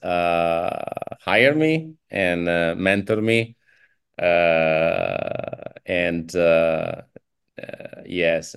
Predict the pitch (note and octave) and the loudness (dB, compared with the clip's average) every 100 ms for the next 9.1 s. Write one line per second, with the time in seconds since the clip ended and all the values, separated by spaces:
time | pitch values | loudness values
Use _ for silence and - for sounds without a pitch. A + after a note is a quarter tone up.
0 | - F#2 F#2 F#2+ F2+ F2+ F2+ E2+ _ _ | 0 0 0 -2 0 0 0 -2 _ _
1 | _ _ - F2 F2 F2+ E2+ E2+ - - | _ _ -2 0 2 4 4 4 0 -6
2 | F#2 F2 E2 E2+ E2+ - - F2+ - - | -4 -4 0 0 0 -4 -8 -6 -6 -6
3 | F2+ - - - - - - - - - | -8 -6 -8 -8 -14 -12 -14 -14 -18 -14
4 | G1+ - - - - E2 F2+ G2+ G2+ - | -12 -10 -12 -14 -8 0 2 2 -2 -12
5 | - _ _ - G#2 G#2+ A2 - G#2+ G#2 | -20 _ _ 2 6 8 6 2 -2 -2
6 | - A2 A2 A2 G#2 G2+ G2+ F#2+ F#2 G2 | -2 -2 -2 -2 -2 -2 -2 -4 -6 -4
7 | F#2+ F2+ F2 - F2 F2 D#2+ F2 E2 E2 | -4 -2 -2 -6 -8 -8 -6 -4 -4 -4
8 | F2+ G1+ G1+ - - F#2 - D2+ D2 - | -4 -6 -8 -10 -10 -10 -6 -8 -8 -16